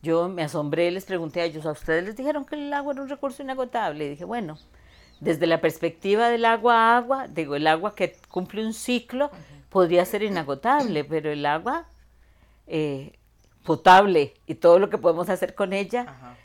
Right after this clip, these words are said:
Speaker 1: no". Pero ella daba este argumento y decía, "¿Cómo voy a traer hijos al mundo, a un mundo que está contaminado y está peor cada día?".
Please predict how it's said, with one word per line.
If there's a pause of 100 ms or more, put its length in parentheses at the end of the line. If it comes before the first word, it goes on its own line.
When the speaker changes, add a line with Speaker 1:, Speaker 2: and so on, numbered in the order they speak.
Speaker 1:
no".
Pero
ella
daba
este
argumento
y
decía, (340)
"¿Cómo
voy
a
traer
hijos
al
mundo, (720)
a
un
mundo
que
está
contaminado
y
está
peor
cada
día?".